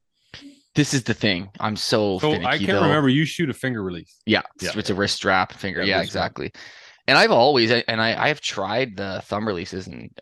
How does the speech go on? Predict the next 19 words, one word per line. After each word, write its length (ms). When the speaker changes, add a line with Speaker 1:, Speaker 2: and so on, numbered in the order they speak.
Speaker 1:
uh, 60
hey, 240
I 80
know 180
there's 200
all 100
ki-, 160
I 80
love 220
'em. 180
They're, 200
they're 100
great. 240
Speaker 2:
Yeah. 40
Speaker 1:
Everything's 320
great, 160
right? 140
I 60
just, 240